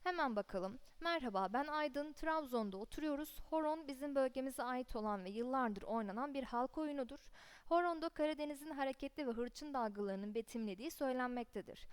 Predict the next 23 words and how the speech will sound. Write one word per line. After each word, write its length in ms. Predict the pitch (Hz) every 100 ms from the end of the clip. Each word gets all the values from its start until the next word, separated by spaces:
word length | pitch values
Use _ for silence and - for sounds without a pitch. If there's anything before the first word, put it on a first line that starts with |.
| - - -
Ayrıca 540 | 311 440 285 196 190
şehrimizde 600 | - 269 277 302 294 285
hamsi 340 | 294 294 294 302
fazla 380 | 247 247 254
olduğundan 540 | 330 311 233 202 202 254
hamsili 440 | 285 302 - 285
pilav 380 | 294 269 226 226
da 60 | 359
en 200 | 320 277
meşhur 320 | 208 - 294
yiyeceklerimiz 720 | 262 240 240 - 202 247 254
arasında 420 | 220 180 - 302
yer 180 | 349 202
alır. 300 | 151 160 - - - - _ - - _ -
Bayramlarda 720 | 226 233 247 262 285 294 320 370
ise 380 | 320 - - - - - -
biz 200 | 339 330
de 80 | 247
herkes 460 | 247 320 - 214 -
gibi 220 | 190 185
büyüklerimizi 580 | 254 - 254 208 190 185
ziyarete 480 | 208 220 220 262 294
gider, 320 | 254 226